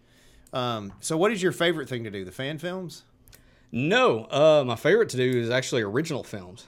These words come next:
Speaker 2: My favorite thing ever is just, like, writing original stories or taking somebody else's original idea that they've got a screenplay of and making an original film out of it. Uh, the reason I do the fan film so much is because <laughs> that's the only thing people will watch. <laughs> So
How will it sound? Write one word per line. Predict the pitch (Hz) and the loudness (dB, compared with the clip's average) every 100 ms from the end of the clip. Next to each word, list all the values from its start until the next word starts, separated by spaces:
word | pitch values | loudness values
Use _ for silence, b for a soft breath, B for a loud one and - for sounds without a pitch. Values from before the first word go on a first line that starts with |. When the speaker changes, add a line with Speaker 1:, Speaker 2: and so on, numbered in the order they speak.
| - | -10
Speaker 2:
My | 117 | -6
favorite | 110 151 165 123 | 0 2 2 0
thing | 139 127 120 | -2 -2 0
ever | 143 127 113 | 0 0 -4
is | 104 113 107 | -4 -6 -8
just, | 110 107 - - | -10 -12 -12 -8
like, | 113 101 | -6 -4
writing | 110 113 117 | -2 0 0
original | 110 120 127 | 0 -2 -2
stories | 117 131 123 120 117 113 | -4 -2 0 2 0 -2
or | 98 | -4
taking | 120 120 | -4 -4
somebody | 113 127 120 | -4 0 0
else's | 120 120 113 | 0 -2 -4
original | 110 110 110 | -2 -2 -2
idea | 110 104 110 110 | -2 0 0 0
that | 101 | 0
they've | 110 113 | -4 -4
got | 107 | -4
a | 98 | -4
screenplay | 117 107 - 104 104 | -8 -8 -4 -4 -2
of | 101 98 92 | -4 -8 -10
and | 107 101 | -10 -8
making | 101 104 104 104 | -6 -8 -8 -8
an | 98 | -8
original | 95 95 107 104 101 | -10 -6 -6 -6 -10
film | 92 120 123 101 | -12 -8 -8 -8
out | 90 92 | -10 -12
of | 90 | -12
it. | 98 B B B B - | -16 B B B B -6
Uh, | 110 | -4
the | 104 | -2
reason | 107 117 160 220 147 | 0 2 2 2 0
I | 104 | -2
do | 104 | -2
the | 101 | -4
fan | - 143 202 | -4 -4 -2
film | 135 107 101 | -4 -8 -6
so | 117 | -6
much | 107 104 101 | -4 -4 -6
is | - 104 | -8 -8
because | 101 - 120 107 | -8 -4 -2 -2
<laughs> | |
that's | 95 - - | -6 -12 -8
the | 127 | -6
only | 123 123 | -4 -6
thing | 151 123 | -6 -6
people | 117 127 117 | -6 -6 -6
will | 98 95 | -8 -6
watch. | 113 - - - - - - | -6 -6 -8 -8 -4 -4 -4
<laughs> | 233 - | -6 -6
So | - - | -4 4